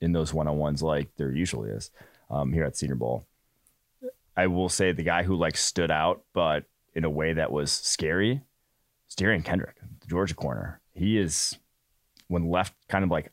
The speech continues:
on an island without, you know, the advent of this all-world defensive line, he does, he, he doesn't have speed. Like, uh, you saw it two years ago against Olave. You saw it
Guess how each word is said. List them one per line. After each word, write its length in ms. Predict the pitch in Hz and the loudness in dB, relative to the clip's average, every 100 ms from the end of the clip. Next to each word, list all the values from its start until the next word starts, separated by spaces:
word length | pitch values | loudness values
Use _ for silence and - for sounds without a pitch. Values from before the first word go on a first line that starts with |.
| - | -2
on 160 | 82 | 0
an 80 | 104 | 2
island 460 | 85 80 76 69 76 | 2 2 0 0 -2
without, 500 | 80 85 78 78 - - | -2 2 2 2 -2 -6
you 80 | 73 | -4
know, 120 | 69 | -2
the 160 | 80 | 0
advent 400 | 80 80 80 78 | 0 0 0 0
of 440 | - 78 73 - - _ _ _ _ _ _ _ - - - - _ _ - | 2 2 2 -2 -10 _ _ _ _ _ _ _ -20 -20 -20 -20 _ _ -4
this 220 | 78 - | -2 0
all-world 560 | - 85 85 82 82 69 | 2 2 4 2 2 0
defensive 440 | 78 85 82 67 | 0 0 0 -2
line, 460 | 71 73 71 53 - _ _ _ _ _ _ | 0 0 0 -2 -8 _ _ _ _ _ _
he 260 | - 76 | -6 -2
does, 220 | 82 90 78 | 0 0 0
he, 100 | 90 | 2
he 480 | 95 87 82 78 | 2 4 2 2
doesn't 180 | 92 92 | 2 2
have 100 | 87 | 2
speed. 360 | - 98 - - | 0 -4 -4 -6
Like, 240 | 71 76 - | -4 -2 -2
uh, 120 | - | -4
you 200 | - 90 | -2 -2
saw 260 | 82 82 85 | 0 2 2
it 80 | - _ _ | 0 _ _
two 140 | - | 0
years 240 | 82 80 82 | 2 2 2
ago 220 | 87 80 | 2 2
against 220 | 73 73 | 0 -2
Olave. 420 | - 67 95 127 143 _ _ _ _ | 0 0 2 0 -2 _ _ _ _
You 80 | 73 | -6
saw 380 | - 71 71 | -2 0 2
it 80 | 67 | 0